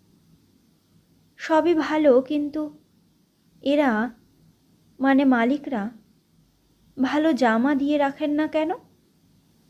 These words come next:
পরনে ধুতি, খাটো মেরজাইয়ের মতো, আর যেটা কাছে গেলেই একটা অল্প ঘামের গন্ধ পাওয়া যায়।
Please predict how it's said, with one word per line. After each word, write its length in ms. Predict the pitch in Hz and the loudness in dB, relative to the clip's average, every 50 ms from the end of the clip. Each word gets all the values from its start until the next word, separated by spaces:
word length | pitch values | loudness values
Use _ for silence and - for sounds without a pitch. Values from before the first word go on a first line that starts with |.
| _ _ _ _ _ _ _ _ _ _ _ _ _ _ - | _ _ _ _ _ _ _ _ _ _ _ _ _ _ 4
পরনে 480 | 269 254 247 247 277 302 302 330 330 | 6 6 8 6 6 4 2 2 0
ধুতি, 480 | 269 247 190 - 208 - 196 185 - - - _ _ _ _ _ _ _ _ _ _ _ _ _ _ _ _ _ _ _ _ _ _ _ _ _ _ _ _ _ _ _ | -2 -4 -8 -12 -12 -12 -10 -12 -12 -12 -18 _ _ _ _ _ _ _ _ _ _ _ _ _ _ _ _ _ _ _ _ _ _ _ _ _ _ _ _ _ _ _
খাটো 600 | - - - 269 262 262 - 330 294 240 269 - - _ _ _ _ _ - | -10 0 2 2 2 2 2 2 2 2 0 -2 -8 _ _ _ _ _ -2
মেরজাইয়ের 680 | 240 247 247 247 240 233 - 269 254 247 220 196 185 190 | 2 4 4 4 4 4 2 2 2 2 2 0 -2 -2
মতো, 380 | 190 185 190 - - 190 190 208 - _ _ _ _ _ _ _ _ _ _ _ _ _ _ _ _ _ _ _ _ _ _ _ _ - - _ _ _ _ _ _ _ - | -4 -4 -6 -6 -6 -8 -8 -10 -12 _ _ _ _ _ _ _ _ _ _ _ _ _ _ _ _ _ _ _ _ _ _ _ _ -20 -20 _ _ _ _ _ _ _ -2
আর 120 | - 202 | -2 -2
যেটা 400 | 202 - 220 208 196 202 226 233 | 0 2 0 0 0 0 -2 -4
কাছে 440 | 233 - 220 190 196 196 - - 247 | -4 -2 0 0 0 0 0 -2 -2
গেলেই 480 | 214 190 214 202 202 202 220 247 262 254 | -2 0 -2 -2 2 2 4 4 6 4
একটা 500 | 226 208 - - - 254 226 202 190 196 - - _ _ _ - | 4 2 -2 -6 -6 -4 -4 -4 -4 -6 -10 -16 _ _ _ -2
অল্প 440 | - 220 220 220 226 226 - 277 269 | 2 4 4 4 4 2 -2 -4 -4
ঘামের 440 | 208 220 202 208 196 208 247 285 269 | -4 -4 -6 -4 -4 -2 -2 -2 -2
গন্ধ 440 | 240 214 190 190 190 202 202 226 226 | 0 2 2 2 0 -2 -4 -6 -8
পাওয়া 320 | 226 196 185 190 190 190 | -6 -6 -6 -4 -6 -6
যায়। 220 | - 202 175 - | -6 -6 -8 -8